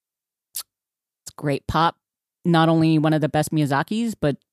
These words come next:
probably a movie that I think most people need to see. Uh, for its, I think it is a classic,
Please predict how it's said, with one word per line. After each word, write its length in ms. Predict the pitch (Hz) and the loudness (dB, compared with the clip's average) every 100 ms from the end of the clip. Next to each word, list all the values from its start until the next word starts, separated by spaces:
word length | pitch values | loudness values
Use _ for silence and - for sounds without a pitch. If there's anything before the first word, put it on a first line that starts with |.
| _ | _
probably 440 | - 143 202 349 339 | -6 -4 0 2 4
a 40 | |
movie 320 | 196 196 240 | 4 2 0
that 140 | 170 139 | 0 0
I 100 | 147 | -2
think 220 | 160 156 | -2 -4
most 220 | - 123 | -4 -6
people 240 | - - 180 | -8 -2 0
need 140 | 190 | 2
to 80 | 190 | 0
see. 340 | - 226 247 - _ _ _ _ _ - | 0 0 -2 -4 _ _ _ _ _ 0
Uh, 480 | 156 151 143 139 - - | 2 2 2 0 -4 -12
for 720 | - 185 180 180 185 185 170 | -4 2 4 6 4 2 0
its, 960 | - 160 - - - - - - - - _ | 0 0 -2 -8 -10 -10 -12 -14 -18 -20 _
I 80 | 202 | 2
think 160 | 339 320 | 4 4
it 80 | 359 | 4
is 160 | 262 | 2
a 80 | 254 | 0
classic, 640 | - 269 - - - - | 0 -2 -2 -6 -10 -16